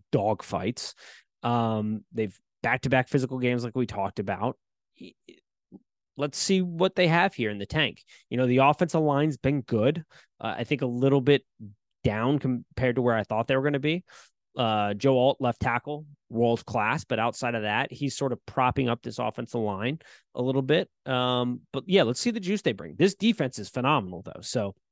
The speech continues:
w-, we'll see how they hang in this game. Maryland O S U line is moving. Um, I have it right now at nineteen and a half. At points, it's switched it out. Nope, just switched to twenty. So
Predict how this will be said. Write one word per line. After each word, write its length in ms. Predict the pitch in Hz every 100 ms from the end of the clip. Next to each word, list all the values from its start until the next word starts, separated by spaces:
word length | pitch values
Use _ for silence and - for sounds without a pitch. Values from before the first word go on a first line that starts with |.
| _ _ _ _ _ - -
w-, 160 | 147 -
we'll 160 | 165
see 160 | 170 208
how 140 | 190
they 120 | 180 151
hang 220 | 156 147
in 120 | 139
this 160 | 127 -
game. 300 | 120 95 - - - - - _ _ _ _ _ _ _
Maryland 360 | 175 214 240 233
O 100 | 240
S 220 | 220 -
U 260 | 208 220 185 147 143
line 600 | 143 156 175 202 214 196
is 440 | 190 165 - 113 - - _ _ _
moving. 680 | 117 135 160 170 123 98 98 104
Um, 680 | 127 131 123 117 110 104 107 - _ _ _
I 140 | 117
have 260 | 123 156 160
it 40 |
right 320 | 135 135 156 131
now 240 | 139 139
at 80 | 107
nineteen 420 | 123 139 127 143
and 120 | 131
a 80 | 123
half. 440 | 117 123 135 - _ _ _ _ _
At 200 | - 110 - -
points, 260 | 135 135
it's 140 | 135 -
switched 440 | - - 123 -
it 80 | 104
out. 180 | 139 -
Nope, 240 | 127 170 -
just 180 | 135
switched 240 | - 147 -
to 60 |
twenty. 340 | 143 139 117 90
So 360 | - 110 104